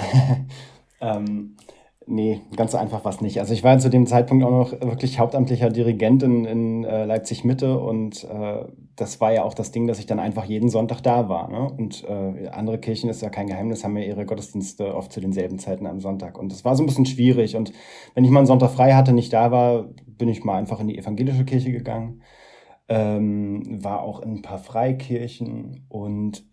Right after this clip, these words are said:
irgendwann hab ich dann nachmittags mit einer Freundin, das war am vierzehnten neunten zweitausendvierzehn, ich weiß es noch wie heute, <laughs> ähm, in der Stadt ge-, gesessen, so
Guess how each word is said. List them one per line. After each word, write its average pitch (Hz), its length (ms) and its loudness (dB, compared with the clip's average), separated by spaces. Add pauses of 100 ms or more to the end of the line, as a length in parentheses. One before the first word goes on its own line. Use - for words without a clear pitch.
(120)
irgendwann 135 600 4
hab 123 160 0
ich - 300 -6
dann 127 380 4
nachmittags 139 720 -2
mit - 180 -2
einer 123 120 0
Freundin, 131 520 0
das 131 240 -8
war 113 380 -2
am 107 240 -4
vierzehnten 127 520 -4
neunten 123 420 2
zweitausendvierzehn, 113 800 -4
ich 117 140 -10
weiß 110 160 0
es 123 60 -2
noch 117 140 -4
wie 110 100 2
heute, 127 280 4 (360)
<laughs> - 400 -16
ähm, 113 500 4
in 123 160 4
der 120 100 8
Stadt 143 260 4
ge-, 143 100 -4
gesessen, 135 1080 4
so 123 500 2